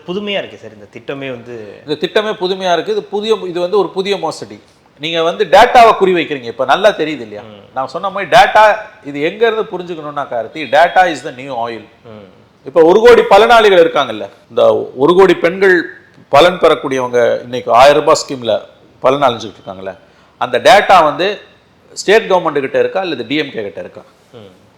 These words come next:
Speaker 2: ஸ்டேட் கவர்மெண்ட் கிட்ட கண்டிப்பா இருக்கும், obviously.
Speaker 1: ஆமா.
Speaker 2: அதுல எவ்வளவு தூரம் டி எம் கேக்கு போயிருக்கு?
Speaker 1: ம்.
Speaker 2: இது வரைக்கும் பிரீச் ஆன டேட்டா எவ்வளோ? அப்படி போயிருக்குன்னா, அது சட்டப்படி குற்றம். ஸ்டேட் கவர்மெண்ட்டோட பெனிஃபிஷரிஸோட டேட்டா ஒரு பொலிட்டிக்கல் பார்ட்டி கிட்ட எப்படி போக முடியும்?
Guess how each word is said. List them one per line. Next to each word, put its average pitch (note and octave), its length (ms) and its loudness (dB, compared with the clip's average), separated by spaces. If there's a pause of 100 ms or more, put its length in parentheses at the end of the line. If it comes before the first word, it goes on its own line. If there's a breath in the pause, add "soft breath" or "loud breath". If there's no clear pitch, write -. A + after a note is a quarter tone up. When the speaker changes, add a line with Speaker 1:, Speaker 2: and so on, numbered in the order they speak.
(200)
Speaker 2:
ஸ்டேட் D#3+ 340 -8
கவர்மெண்ட் D3 160 -8
கிட்ட C3 220 -8
கண்டிப்பா B2 360 -6
இருக்கும், F#2+ 340 -8
obviously. A2 560 -8
Speaker 1:
ஆமா. G#2+ 240 -20 (680)
Speaker 2:
அதுல C#3 280 2
எவ்வளவு G3 400 6
தூரம் G#3 220 4
டி E3+ 100 2
எம் E3+ 140 0
கேக்கு C3+ 280 -4
போயிருக்கு? A2 320 -6 (520)
Speaker 1:
ம். G#2+ 60 -20
Speaker 2:
இது D3 200 0
வரைக்கும் F3+ 320 0
பிரீச் E3+ 300 2
ஆன C#3 120 -2
டேட்டா A#2 340 4
எவ்வளோ? F#2+ 280 -4 (140)
அப்படி A#2+ 260 -6
போயிருக்குன்னா, G3 300 0
அது G3 120 0
சட்டப்படி D#3+ 400 0
குற்றம். A#2 320 -16 (300)
ஸ்டேட் G3 380 0
கவர்மெண்ட்டோட G3 420 0
பெனிஃபிஷரிஸோட E3 800 -2
டேட்டா D#3 400 2
ஒரு E3 200 2
பொலிட்டிக்கல் F3+ 380 -4
பார்ட்டி D#3 240 0
கிட்ட C3+ 180 -4
எப்படி C#3 220 -4
போக B2+ 180 -12
முடியும்? G2 240 -14